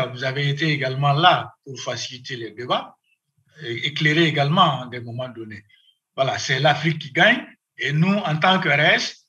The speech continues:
nous ne pouvons pas espérer mieux parce que notre, euh, destin commun, ça se trouve dans la solidarité, dans la collégialité. Et c'est en cela que nous avons, depuis le départ, euh, salué également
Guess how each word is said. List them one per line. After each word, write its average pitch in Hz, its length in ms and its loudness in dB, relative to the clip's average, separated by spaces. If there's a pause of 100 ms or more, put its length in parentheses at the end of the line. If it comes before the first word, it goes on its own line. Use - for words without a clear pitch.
(180)
nous 143 180 -6
ne 143 40 -4
pouvons 156 280 0
pas 196 160 6
espérer 190 320 2
mieux 202 340 2 (400)
parce 147 160 -6
que 143 380 -8
notre, 185 580 2 (200)
euh, 147 540 -4 (100)
destin 165 560 2
commun, 175 520 2 (240)
ça - 260 -6
se - 140 -8
trouve 175 300 -2
dans 143 240 4
la 190 180 6
solidarité, 131 760 -4
dans 135 260 -2
la 135 160 0
collégialité. 135 840 -4 (540)
Et 139 80 -6
c'est 147 260 -2
en 147 100 4
cela 180 280 4
que 160 240 2
nous 143 260 2
avons, 139 540 -2
depuis 156 320 -4
le 196 140 2
départ, 196 580 2 (600)
euh, 135 80 -8
salué 175 640 2
également 151 760 0